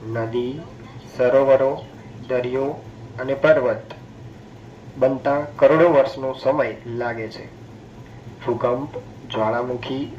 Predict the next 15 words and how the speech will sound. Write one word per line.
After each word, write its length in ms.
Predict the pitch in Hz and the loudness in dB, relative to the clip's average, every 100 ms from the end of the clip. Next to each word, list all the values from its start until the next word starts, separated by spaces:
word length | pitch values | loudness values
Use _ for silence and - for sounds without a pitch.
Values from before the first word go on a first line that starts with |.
| - | -8
ઉલ્કાઓનું 680 | 123 117 135 127 127 131 - | -6 -2 2 4 4 0 4
પડવું 520 | 139 143 113 - 110 | 4 4 -4 -6 -6
વગેરે 380 | 123 131 170 170 | -4 2 2 4
જેવી 420 | 127 123 131 135 - | 2 0 -2 -8 -12
ક્રિયાઓના 600 | - 123 139 170 165 156 | -6 -2 4 4 4 0
લીધે 420 | 151 123 123 139 104 - - - - - - - - | 0 -2 2 0 0 -8 -18 -18 -18 -18 -18 -18 -4
તેમનું 420 | 127 127 143 147 | -2 0 -2 -2
નિર્માણ 480 | 120 110 110 117 117 | -4 -4 -4 -4 -4
થાય 460 | 113 107 107 113 156 - - - - | -4 -4 -2 -4 -6 -12 -18 -18 -8
છે. 240 | 156 123 98 - - - - - - - - - - - - | -6 -6 -8 -16 -18 -18 -18 -18 -18 -18 -18 -18 -18 -18 -4
ત્યારબાદ 420 | 139 147 151 156 | 0 4 4 2
છે 260 | 127 139 - | 0 -6 0
પાંચમો 420 | 127 131 160 165 | 0 0 0 0
પ્રશ્ન, 340 | - 104 - 101 - - - - - - - - - - - - - - - - - - - - - - - | 2 -2 -2 -12 -16 -20 -20 -18 -18 -18 -18 -20 -20 -20 -20 -18 -18 -18 -18 -18 -16 -16 -16 -18 -18 -20 -10
આપણે 540 | - - - 156 156 | -2 0 2 0 0